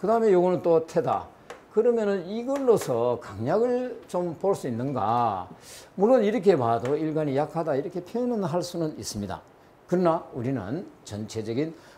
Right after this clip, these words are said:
원국을 살펴서, 어, 원국을 살펴서 하시는 것이 좀 더, 어, 우리 원국, 원국을 판단하는 데는 도움이 된다.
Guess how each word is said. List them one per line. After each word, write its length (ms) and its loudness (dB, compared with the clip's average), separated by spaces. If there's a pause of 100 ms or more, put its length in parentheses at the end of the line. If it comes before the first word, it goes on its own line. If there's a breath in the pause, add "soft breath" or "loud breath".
(100)
원국을 600 2
살펴서, 840 4 (300 loud breath)
어, 300 0
원국을 320 -2
살펴서 760 0 (400 loud breath)
하시는 360 -4
것이 440 0 (220)
좀 300 -4
더, 280 4 (380)
어, 460 -6
우리 300 -4
원국, 380 -2 (600)
원국을 440 0
판단하는 520 -4
데는 240 -4
도움이 300 2
된다. 380 -4